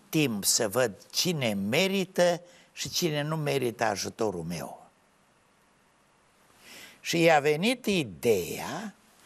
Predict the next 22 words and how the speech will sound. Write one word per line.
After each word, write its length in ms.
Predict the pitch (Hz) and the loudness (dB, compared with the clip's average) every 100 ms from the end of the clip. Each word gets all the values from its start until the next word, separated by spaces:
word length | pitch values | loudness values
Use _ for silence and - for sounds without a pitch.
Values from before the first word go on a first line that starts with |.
| - - - _ | -20 -20 -20 _
să 340 | - - 143 | 2 4 4
facă 600 | - 185 220 - 226 220 | 4 2 2 2 0 0
o 340 | - 190 175 175 - _ _ _ _ _ _ _ _ _ | 0 2 2 0 -10 _ _ _ _ _ _ _ _ _
fundație. 1040 | - - 208 196 170 127 - 110 82 - - _ _ _ _ _ _ _ _ _ _ | 2 4 4 4 2 2 2 0 -4 -8 -16 _ _ _ _ _ _ _ _ _ _
Până 180 | - 131 | -2 2
atunci 480 | 120 110 147 120 104 | 2 2 0 0 -8
conceptul 540 | - 123 104 127 - | -4 -4 -2 -2 -2
ăsta 300 | 123 - 104 - - | -4 -2 -4 -4 -4
era 260 | 131 120 127 | 0 2 2
inexistent. 920 | 147 120 101 107 - 117 90 - - _ _ _ _ _ _ _ _ _ - - - - - | 0 -2 -2 -2 -2 -4 -6 -8 -20 _ _ _ _ _ _ _ _ _ -20 -20 -18 -18 -2
Adică 600 | 147 151 220 214 180 - - | 0 2 2 2 2 0 -4
iau 420 | 127 170 220 226 | 2 4 6 4
o 120 | 165 | 4
sumă 460 | - - 185 120 107 | 4 4 2 2 -2
de 200 | 107 92 | 0 -2
bani 460 | 85 76 90 143 - _ _ _ _ _ _ _ _ | -2 -6 -8 -10 -14 _ _ _ _ _ _ _ _
pe 140 | - 127 | 0 2
care 560 | - 131 127 123 117 | 2 2 4 2 0
vreau 320 | 120 135 190 190 | -4 0 2 2
să 160 | - | 0
o 60 | 156 | 0
dau 460 | 101 151 156 156 | 0 2 2 0